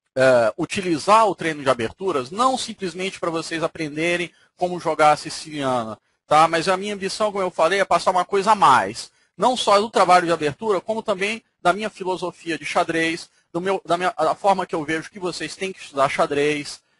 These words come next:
é, enfim. É, estudar abertura é importante, tá? Não é tudo, como muitos jogadores fazem, mas ele é importante, sobretudo, se você sabe trabalhar essa parte. Se você não sabe trabalhar,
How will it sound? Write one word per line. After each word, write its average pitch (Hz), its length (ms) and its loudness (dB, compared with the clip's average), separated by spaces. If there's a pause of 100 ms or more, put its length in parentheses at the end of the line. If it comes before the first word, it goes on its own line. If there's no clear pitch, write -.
(140)
é, 127 360 2
enfim. 139 420 -8 (320)
É, 110 640 2
estudar 202 340 4
abertura 202 420 2
é 208 40 2
importante, 190 800 -4 (420)
tá? 147 240 4 (120)
Não 190 160 2
é 202 60 4
tudo, 196 540 -6 (100)
como 156 220 -6
muitos 160 240 -8
jogadores 147 420 -4
fazem, 170 360 2 (260)
mas 180 220 2
ele 214 120 2
é 214 280 -4
importante, 214 480 0
sobretudo, 226 440 -2
se - 100 -12
você 214 280 -2
sabe 214 460 4
trabalhar 175 400 4
essa 180 180 0
parte. - 340 -2
Se 202 100 -12
você 202 260 -2
não 254 180 -2
sabe 240 360 4
trabalhar, 165 540 4